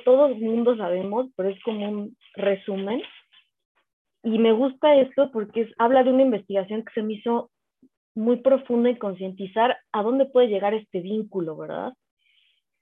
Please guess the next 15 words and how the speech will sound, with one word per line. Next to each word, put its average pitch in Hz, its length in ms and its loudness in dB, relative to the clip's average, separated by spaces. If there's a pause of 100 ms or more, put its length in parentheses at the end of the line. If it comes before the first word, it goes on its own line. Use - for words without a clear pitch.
(800)
Y 240 80 2
aquí 226 240 0
dice, 277 240 0
en 269 80 4
una 311 140 2
investigación 226 720 0
varios 269 280 2
científicos 247 760 -2 (120)
unieron 247 480 2
a 214 160 -2
sus 190 100 -14
mascotas 220 640 -4
con 190 220 -6
sus 185 200 -12
dueños 220 440 -2